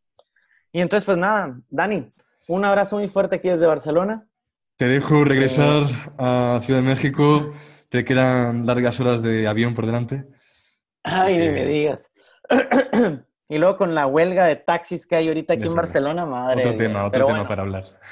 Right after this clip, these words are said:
Speaker 2: <laughs>
Speaker 1: parte, parte de, de ser ahí un nómada digital, ¿no?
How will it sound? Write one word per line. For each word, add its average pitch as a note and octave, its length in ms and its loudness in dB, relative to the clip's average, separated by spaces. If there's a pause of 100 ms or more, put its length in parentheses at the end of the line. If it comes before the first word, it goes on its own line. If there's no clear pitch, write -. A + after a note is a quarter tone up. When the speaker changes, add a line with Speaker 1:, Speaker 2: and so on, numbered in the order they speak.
Speaker 2:
<laughs> - 420 -10
Speaker 1:
parte, E3 760 0
parte D3 360 0
de, B2 360 -2
de A2 200 -8
ser B2 240 -2
ahí A#2+ 220 -2
un A2+ 220 -12
nómada B2 320 -2
digital, G2 500 -8
¿no? C#3 220 -14